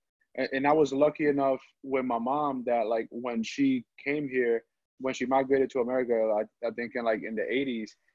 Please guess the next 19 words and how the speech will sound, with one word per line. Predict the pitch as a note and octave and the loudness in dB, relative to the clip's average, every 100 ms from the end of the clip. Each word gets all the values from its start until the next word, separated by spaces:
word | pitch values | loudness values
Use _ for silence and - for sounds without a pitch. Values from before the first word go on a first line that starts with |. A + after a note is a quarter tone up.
| _ _ - | _ _ 2
uh, | B2 A#2+ A2+ G2 - | 4 4 2 -4 -12
she | - D#3 | -6 -2
wasn't | D3 D3 C3 | 0 0 0
like | B2+ D3 | -2 -2
that | A2 F#2 - _ | -4 -8 -12 _
because | C3+ C3 C3+ - | -8 -4 -4 -2
her | D3+ F3 | -2 -2
mother | D3 C3 B2 A#2 G2+ | -2 0 0 0 -2
was, | B2 A#2 G#2+ - _ B2 | -4 -4 -8 -16 _ -8
was | A#2+ A2 | -6 0
dark. | A#2+ G2 - _ - | 0 0 -6 _ 2
My | C#3 | 2
grandmother | C#3+ C#3+ D#3 D3 C3+ C3 B2 A2+ | 4 2 2 2 2 2 2 0
is | A#2+ A2+ | -6 -2
dark | C3 C#3+ | -2 0
as | D3+ | -2
hell. | F3 E3 - _ _ _ - | -2 -2 -4 _ _ _ -8
<laughs> | - D3+ B2+ - - B2 | 2 2 2 -2 -8 0
Like, | C3 | 0